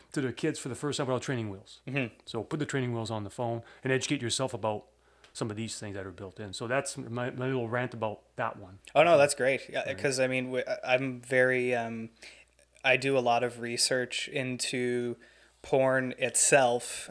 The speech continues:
Speaker 2: and the effect that it has on relationships. I, I
Speaker 1: Yeah.
Speaker 2: read
Speaker 1: Well, that's
Speaker 2: tons of
Speaker 1: another, yeah, that's another level for later. Like
Speaker 2: Yeah.
Speaker 1: I said, my, my demographic of adult users, that's where we've,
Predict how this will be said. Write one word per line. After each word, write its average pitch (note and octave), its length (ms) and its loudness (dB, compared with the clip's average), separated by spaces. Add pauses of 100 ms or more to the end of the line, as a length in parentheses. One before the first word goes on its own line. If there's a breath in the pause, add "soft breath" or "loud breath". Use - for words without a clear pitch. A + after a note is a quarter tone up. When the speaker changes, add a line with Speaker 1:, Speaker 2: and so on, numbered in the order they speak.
Speaker 2:
and A2+ 600 -4 (460)
the A#2+ 160 -2
effect B2+ 340 2
that A#2+ 100 2
it A#2 100 -4
has B2 280 2
on A2+ 140 -6
relationships. A#2+ 680 -2
I, A2+ 60 -4
I A2 60 -2
Speaker 1:
Yeah. G2+ 120 2
Speaker 2:
read A2 240 -6
Speaker 1:
Well, C#3 100 6
that's C3 120 4
Speaker 2:
tons - 20 0
of D#3 60 6
Speaker 1:
another, D3 200 8
yeah, C3+ 140 6
that's C#3+ 180 4
another D3 180 8
level C3 240 6
for B2+ 140 -2
later. B2+ 320 4
Like A2 120 2
Speaker 2:
Yeah. B2+ 140 8
Speaker 1:
I - 20 -2
said, C3+ 200 0
my, A2+ 140 0
my A2+ 200 2
demographic A#2+ 500 0
of A2+ 160 -8
adult C3 320 2
users, A#2+ 440 -4 (420 loud breath)
that's A#2+ 260 2
where B2+ 120 0
we've, A2+ 300 -4